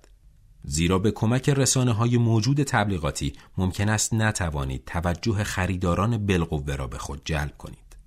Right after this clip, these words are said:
البته خبر خوش این است که در روزگار فعلی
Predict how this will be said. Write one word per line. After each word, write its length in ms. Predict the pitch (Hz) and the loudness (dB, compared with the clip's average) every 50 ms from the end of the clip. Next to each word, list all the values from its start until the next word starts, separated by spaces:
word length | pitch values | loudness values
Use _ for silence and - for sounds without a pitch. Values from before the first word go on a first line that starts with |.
| _ - - - - - - - - - _ _ _ _ - - | _ -20 -20 -20 -20 -20 -20 -20 -20 -20 _ _ _ _ -14 -6
البته 480 | - 87 95 101 101 - - 151 151 147 - - - - | -2 0 2 2 2 2 2 0 0 0 -6 -20 -20 -14
خبر 420 | - - - 113 113 135 156 151 | -6 0 2 2 4 4 2 0
خوش 280 | 131 - 135 110 - - | 0 0 0 -2 0 0
این 120 | 98 82 | -2 -2
است 300 | 71 65 65 - - - - - - - - - | -2 -2 -2 -4 -4 -4 -8 -20 -20 -14 -6 -2
که 100 | 98 90 | 0 2
در 160 | 98 92 92 | 2 2 2
روزگار 540 | 95 104 104 95 107 101 113 127 143 147 143 | 2 0 0 2 2 4 4 4 2 2 0
فعلی 480 | - - 107 85 73 73 73 71 - | 0 0 0 0 0 0 -2 -4 -4